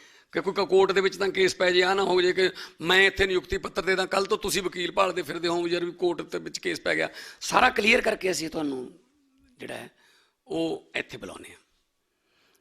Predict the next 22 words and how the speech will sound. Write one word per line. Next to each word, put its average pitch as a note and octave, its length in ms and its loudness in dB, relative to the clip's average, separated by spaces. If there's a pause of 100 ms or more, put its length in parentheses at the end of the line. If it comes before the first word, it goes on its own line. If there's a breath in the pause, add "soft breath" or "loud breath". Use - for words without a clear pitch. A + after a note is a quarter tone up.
(320)
ਸੋ - 160 -4
ਜਾ D3+ 200 0
ਕੇ F3 100 -6
ਕੁਰਸੀਆਂ E3+ 380 -2
'ਤੇ F3 80 -2
ਬੈਠੋਗੇ, E3 420 -8 (440)
ਵਧੀਆ B2+ 220 -16
ਗੱਲ। D3 160 -20 (1200 soft breath)
ਜ਼ਿੰਮੇਵਾਰੀ A3 640 4
ਇੱਕ, - 240 -6 (840)
ਦੇਖੋ, F#3 120 -2
ਜਦੋਂ G#3+ 160 -4
ਜ਼ਿੰਮੇਵਾਰੀ G3+ 500 4
ਆ B3 120 6
ਜਾਂਦੀ G3+ 240 2
ਹੈ F#3 60 2
ਨਾ, G#3+ 140 -2 (840)
ਉਦੋਂ G3+ 120 2
ਬਹੁਤ - 600 -2 (680)
ਕੇਅਰਫੁਲ F#3+ 460 2
ਚੱਲਣਾ C#3 320 -4
ਪੈਂਦਾ। - 320 -14